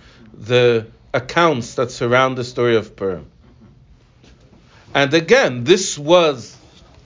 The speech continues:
part of the miracle of Purim, but it also was what allowed this whole craziness to exist in the first place. Umikol makom, nevertheless,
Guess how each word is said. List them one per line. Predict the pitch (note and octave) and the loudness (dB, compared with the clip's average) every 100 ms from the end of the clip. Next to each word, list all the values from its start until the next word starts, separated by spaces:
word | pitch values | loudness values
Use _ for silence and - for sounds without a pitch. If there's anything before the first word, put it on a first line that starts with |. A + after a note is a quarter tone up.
| _ - - | _ -6 -6
part | - G#3+ G#3 | 2 2 2
of | E3+ | -2
the | F3 | 0
miracle | F3+ F#3 F3+ G3 F3+ | 2 2 2 0 0
of | F3 | -2
Purim, | - F#3+ G3+ G3+ - _ _ _ _ _ _ | -2 -2 -2 -8 -14 _ _ _ _ _ _
but | B2 | -6
it | B2 C3 | -6 -4
also | E3 A3+ A3+ C#3+ C3+ | -2 -2 -2 -10 -8
was | B2+ D#3+ C#3+ | -2 -2 -2
what | A#2+ C#3 A#2 | -6 -4 -4
allowed | C3 A#2 C3+ F#3+ D3+ A#2 | -8 -10 -10 -10 -10 -12
this | C3+ - | -16 -16
whole | _ A3+ A3 | _ -6 -6
craziness | - - _ - A#3+ F3+ G#2+ F2 D#2 - - - _ _ _ | -12 -20 _ -12 -12 -12 -16 -18 -18 -20 -20 -20 _ _ _
to | A2+ | -12
exist | A2 E3+ F3+ - | -8 -10 -10 -14
in | A2 | -14
the | G#2+ | -14
first | A2 G#2+ - _ | -14 -16 -18 _
place. | - - - - - _ _ _ _ _ - _ | -20 -20 -20 -20 -20 _ _ _ _ _ -20 _
Umikol | A#2 A2+ A2+ - E3 D#3 | -6 -6 -6 -2 -2 0
makom, | D#3 E3+ A2 G#2 | -2 -2 -6 -2
nevertheless, | C3 C3+ C3 D#3 G3+ D#3 - | -2 -4 -6 -2 -2 -2 -10